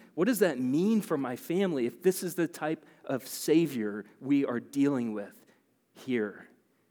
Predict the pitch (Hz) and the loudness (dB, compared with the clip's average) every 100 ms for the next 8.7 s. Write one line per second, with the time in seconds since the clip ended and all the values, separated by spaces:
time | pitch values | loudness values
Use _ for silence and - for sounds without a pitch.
0 | _ _ _ 131 143 165 185 180 - 202 | _ _ _ -4 0 2 0 0 -2 -4
1 | - - 170 185 170 175 - 170 170 185 | -4 -2 -2 0 -2 -2 -4 -8 -4 -2
2 | 117 - 143 143 185 185 160 147 127 - | -2 -4 -6 -6 -6 -4 -2 -2 -6 -6
3 | 160 151 120 - - - _ 139 139 151 | -4 -4 -6 -16 -20 -20 _ -2 0 2
4 | 156 127 - 170 175 165 151 170 147 - | 0 -2 -8 -4 -4 -4 -6 -6 -6 -8
5 | - 156 139 - - _ 135 139 139 117 | -4 0 -2 -4 -18 _ -6 -4 -2 -4
6 | - - 147 - 139 127 127 - 117 107 | -6 -4 -6 -4 -4 -2 -6 -6 -8 -10
7 | 101 127 120 - 139 135 120 110 110 117 | -10 -10 -10 -6 -6 -4 -4 -4 -2 0
8 | 117 110 113 113 110 104 101 | 0 -2 -4 -2 0 0 -2